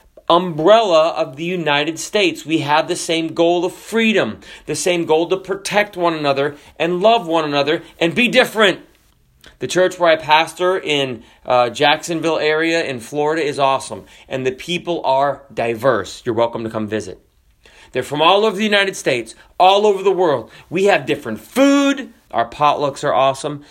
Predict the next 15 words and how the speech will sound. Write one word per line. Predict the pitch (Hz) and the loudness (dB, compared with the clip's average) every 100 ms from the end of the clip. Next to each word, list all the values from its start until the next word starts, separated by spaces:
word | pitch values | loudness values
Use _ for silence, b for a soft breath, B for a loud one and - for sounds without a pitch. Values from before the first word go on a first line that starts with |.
| B B - - | B B -20 -8
The, | 135 170 | -2 -2
the | 151 165 | 0 -2
music | 156 190 226 233 - | 0 0 0 -2 -4
people | 226 220 208 | -6 -2 2
like | 214 214 220 | 4 2 0
is | 208 | -4
different. | 202 220 220 208 | -2 -2 -2 -4
The | 185 | -4
traditions | 180 147 151 202 214 208 | -6 -2 2 2 0 -2
are | 202 | 0
different. | 196 202 208 202 | 0 -2 -2 2
Our | 170 180 | 4 4
accents | 175 185 190 - 180 156 160 | 6 4 4 -2 -4 -2 -4
are | |
different. | 139 139 123 120 110 | 0 -2 -2 -4 -6